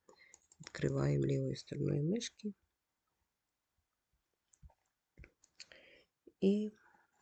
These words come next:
починаємо записувати. Так, записуємо X.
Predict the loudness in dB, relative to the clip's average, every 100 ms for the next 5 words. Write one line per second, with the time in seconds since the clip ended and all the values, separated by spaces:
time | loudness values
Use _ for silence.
0 | _ _ -12 -10 -6 -6 0 2 4 4
1 | 2 -2 -6 -6 -8 -10 -8 -10 -10 -14
2 | _ _ _ _ -20 -20 _ _ _ _
3 | _ -20 _ _ _ _ _ _ _ _
4 | _ _ _ _ _ _ -6 -4 -4 -6
5 | -8 -6 -4 -2 0 -2 -4 -2 -2 -2
6 | -8 -12